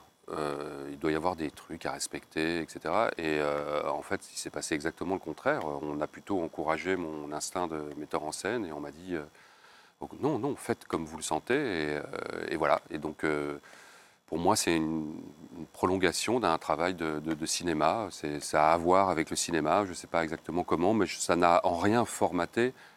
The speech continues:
ce, j'ai fait ça exactement comme, euh, si je faisais un film. C'est un, un film avec douze chapitres.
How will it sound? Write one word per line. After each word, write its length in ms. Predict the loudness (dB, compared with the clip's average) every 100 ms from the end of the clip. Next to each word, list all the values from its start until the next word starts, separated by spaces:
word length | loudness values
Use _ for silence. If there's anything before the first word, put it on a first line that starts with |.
| _
ce, 240 | -10 -6 -6 -6 -8 -8 -10 -6
j'ai 160 | -6
fait 120 | -2
ça 220 | 2 4 4
exactement 540 | 2 -2 -2 0 -2
comme, 300 | -2 0 0
euh, 240 | 0 -2 -6 -14 -20 -20 _
si 160 | -6
je 40 | -4
faisais 280 | -4 -2 -2
un 80 |
film. 400 | 0 -2 -2 -2 -2
C'est 140 | 0
un, 260 | 0 -2 -6 -10
un 40 | -8
film 240 | -4 -2
avec 180 | -2 -6
douze 140 | -4
chapitres. 400 | -4 -4 -8 -12